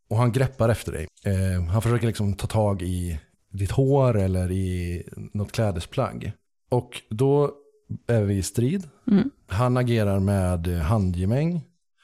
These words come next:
Speaker 1: Och du får försvara dig.
Speaker 2: Jag kommer börja,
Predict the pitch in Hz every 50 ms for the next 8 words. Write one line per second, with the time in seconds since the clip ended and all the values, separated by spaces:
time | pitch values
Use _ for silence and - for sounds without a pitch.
0 | _ - 127 123 - - 110 110 117 113 101 87 - 110 95 - 110 101 - 117
1 | 113 104 98 90 90 95 101 104 127 143 151 151 151 139 120 - _ _ _ _
2 | _ _ _ _ - 208 214 - 233 214 214 202 185 202 196 170 170 170 175 170
3 | 170 -